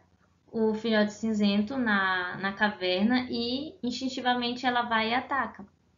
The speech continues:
E começa a luta entre a loba e a mãe lince, certo? Então, nós vamos observar que o filhote cinzento, mesmo,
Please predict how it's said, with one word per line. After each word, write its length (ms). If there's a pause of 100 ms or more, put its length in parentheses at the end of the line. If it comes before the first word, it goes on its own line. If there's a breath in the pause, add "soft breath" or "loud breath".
(320 soft breath)
E 80
começa 580
a 60
luta 280
entre 200
a 120
loba 540
e 220
a 180
mãe 300
lince, 320
certo? 400 (500 soft breath)
Então, 160
nós 180
vamos 300
observar 720
que 240
o 140
filhote 320
cinzento, 600
mesmo, 600